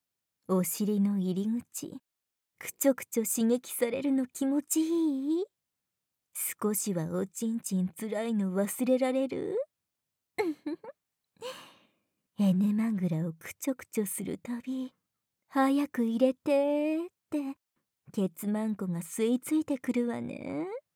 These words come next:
パクパクお口開けて、まるで金魚みたい。そんなにこれが食べたいの？もぐも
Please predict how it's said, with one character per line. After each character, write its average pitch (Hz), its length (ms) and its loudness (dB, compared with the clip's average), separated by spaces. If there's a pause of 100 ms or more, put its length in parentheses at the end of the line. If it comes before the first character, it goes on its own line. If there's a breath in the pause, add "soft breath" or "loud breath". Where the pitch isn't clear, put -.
(760)
パ 190 220 -4
ク - 200 -18
パ 175 140 -8
ク - 280 -20
お 190 140 0
口 - 380 -6
開 233 160 -6
け - 160 -14
て、 262 320 -12 (560 loud breath)
ま 262 240 4
る 240 140 2
で 269 160 4
金 285 420 0
魚 392 180 2
み 311 160 2
た 277 360 -6
い。 294 100 -8 (840)
そ 170 420 2
ん 196 100 4
な 220 140 0
に 220 140 2
こ - 140 -2
れ 214 140 2
が 226 120 2
食 233 200 0
べ 240 140 2
た - 200 -2
い 302 100 0
の？ 247 360 -2 (920)
も 185 280 4
ぐ 185 180 -4
も 170 220 -4